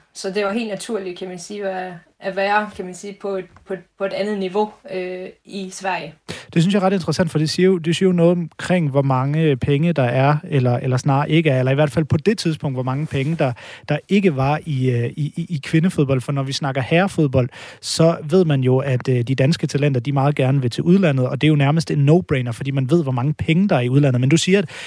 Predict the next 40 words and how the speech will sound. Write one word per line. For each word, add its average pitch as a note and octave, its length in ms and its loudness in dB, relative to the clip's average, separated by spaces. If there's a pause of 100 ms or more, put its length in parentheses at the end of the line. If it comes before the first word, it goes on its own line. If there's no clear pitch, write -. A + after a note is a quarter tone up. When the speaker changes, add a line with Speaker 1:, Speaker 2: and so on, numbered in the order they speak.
(280)
Speaker 2:
det D#3+ 100 6
nødvendigvis D#3+ 600 4
ikke F3+ 300 4
i D3+ 120 -4
dit F3 180 2
tilfælde D3 480 0
var C3 60 2
nogen D3 420 4
no-brainer C#3+ 420 2
bare C3+ 580 2
at, B2+ 140 -6
at B2 60 -2
sige C3 160 -4
ja C#3+ 120 4
til C#3+ 280 -4
et C3 200 -4 (240)
skifte, D#3+ 400 2
øh, C3 480 2
til E3 180 -2
udlandet. D3+ 640 2 (160)
Var C#3 120 -2
det, D3+ 160 -4
var C#3 60 2
det C3+ 80 2
en C3 80 2
svær G#3 280 0
beslutning C#3+ 500 0
så C3+ 220 2
at A#2 100 -2
tage D3+ 140 2
dengang C#3 480 0
i, B2+ 160 2
øh, A#2+ 220 2
i, B2+ 260 0
øh, B2 120 2
i C#3+ 60 -2
to C#3+ 160 -2
tusind C#3 260 0
og B2 60 2
atten? C3 280 -2